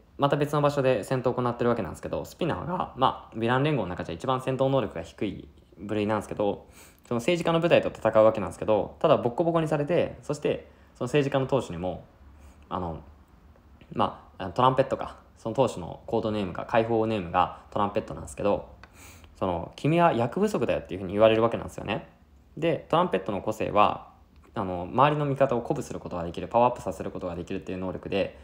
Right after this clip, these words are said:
で、まあ、スピナーは、そのヴィラン連合の中でも、なんか、社会にいじめられて排斥されて引きこもりだったわけなんですよね。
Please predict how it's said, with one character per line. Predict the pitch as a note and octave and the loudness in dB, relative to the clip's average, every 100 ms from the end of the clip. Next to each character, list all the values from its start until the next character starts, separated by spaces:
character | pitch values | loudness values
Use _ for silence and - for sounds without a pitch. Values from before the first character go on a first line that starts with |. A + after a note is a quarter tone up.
| - - - - | -20 -20 -20 -6
で、 | C#3 E3+ - - - - - - - | 0 0 0 -12 -20 -20 -20 -14 0
ま | D#3 - - | 2 2 -4
あ、 | - - - | -20 -20 -20
ス | - | -8
ピ | - | 0
ナ | F#3+ | 2
ー | |
は、 | F#2+ F#2 F#2 - - - | 4 4 2 0 -12 -20
そ | - G#2+ | -12 -6
の | |
ヴ | G#2 | 0
ィ | |
ラ | C#3+ | 2
ン | F3 | 2
連 | F3+ D#3 | 2 0
合 | |
の | G2+ | 0
中 | G2+ A2 | 0 -2
で | G#2 | 0
も、 | C#3 B2 - - - - - | 0 0 -4 -14 -20 -20 -10
な | A#2 | -6
ん | |
か、 | G#2 B2 | -4 -4
社 | - F3+ | 0 2
会 | A#2+ | 2
に | F2 - | 0 -8
い | - | -6
じ | A#2+ | 0
め | C3+ | 4
ら | C3 | 4
れ | C3 | 4
て | D3+ | 0
排 | B2 | 0
斥 | B2 - | -2 -2
さ | - | 2
れ | C3+ | 2
て | |
引 | C#3 | 2
き | - | -2
こ | - | 0
も | F3+ | 2
り | E3+ | 4
だ | F3+ | 2
っ | |
た | F3+ | 2
わ | F#2 | 0
け | F#2+ | 0
な | F#2 | -4
ん | |
で | F2 | -6
す | |
よ | E2 | -6
ね。 | G2+ E3 | -4 -4